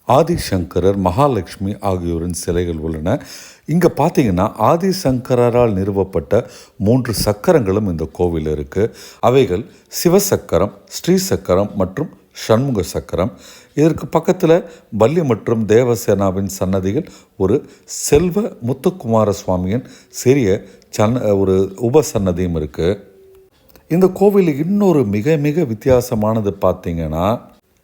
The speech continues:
கிழக்கு முக நோக்கிய சனி பகவானுக்கு ஒரு சின்ன சன்னதி இருக்கிறது. அநேகமாக கிழக்கு நோக்கிய சனீஸ்வர பகவானுக்கு உபசன்னதி இருக்கிறது ஒரே கோவில் இதுதான் என்று சொல்கின்றனர். ஏற்கனவே கடலூருக்கு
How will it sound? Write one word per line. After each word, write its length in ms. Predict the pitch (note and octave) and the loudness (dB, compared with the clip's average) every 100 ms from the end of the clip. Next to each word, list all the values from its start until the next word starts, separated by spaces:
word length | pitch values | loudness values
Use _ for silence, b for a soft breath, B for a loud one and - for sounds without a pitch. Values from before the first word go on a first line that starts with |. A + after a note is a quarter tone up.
| _ _ | _ _
கிழக்கு 520 | - F#3 G#3+ - F3 | 2 4 2 -2 -2
முக 320 | C#3+ B2 B2 | 0 0 0
நோக்கிய 760 | B2 A2 G#2+ - A2 A2 D#3 G3 | 0 0 -2 -6 -4 -2 -2 -4
சனி 420 | - - - G#2 G#2 | -10 -10 -2 0 0
பகவானுக்கு 800 | E2+ E2+ E2+ F2 F2 - F#3 F#3+ | -2 0 0 0 -2 -2 -2 0
ஒரு 240 | G2 B2 | -2 -2
சின்ன 380 | - F#2 G2+ D#3 | -4 -4 -2 -4
சன்னதி 440 | - F2+ E2+ D#2 | -4 -6 -4 -6
இருக்கிறது. 560 | D2+ C#2+ D#2 C#2 C#2 C2+ - _ b b b | -8 -8 -10 -10 -12 -14 -20 _ b b b
அநேகமாக 640 | B2 G3+ D3+ G2 F2+ B2 | 2 4 4 2 2 -2
கிழக்கு 480 | - C#3+ F#3+ G3 F3+ | -2 0 0 0 0
நோக்கிய 420 | C3+ A#2+ C3 B2+ - | 0 0 0 0 0
சனீஸ்வர 380 | G#2 A2 - G2+ | -2 -2 -2 -2
பகவானுக்கு 800 | F2 E2+ F#2 F2+ F2 E2+ C3+ G2 | -2 -2 0 0 -2 -2 -2 -2
உபசன்னதி 560 | B2+ C3 G2+ F#2 F2+ | -2 -2 -2 -2 -2
இருக்கிறது 640 | E2+ E2 D#2+ F2 D#2+ A2 D#3 B B B | -2 -4 -4 -6 -2 -2 -4 B B B
ஒரே 320 | F#2 G2 C#3+ D3 | 0 2 2 0
கோவில் 360 | G2+ G2+ A#2 - | -2 -2 -4 -6
இதுதான் 420 | F#2 F#2+ E2+ G2 | -4 -2 -2 -2
என்று 220 | F2+ D#2+ E2 F2 | -2 -6 -8 -8
சொல்கின்றனர். 640 | E2+ D#2+ D#2 D2+ F#2+ - - _ _ b b | -6 -6 -8 -6 -4 -6 -12 _ _ b b
ஏற்கனவே 640 | E3 - F3 D3+ C#3 D3 | 0 0 0 2 2 0
கடலூருக்கு 640 | A2 A2+ F3 D3+ - - | 0 0 2 0 -2 -6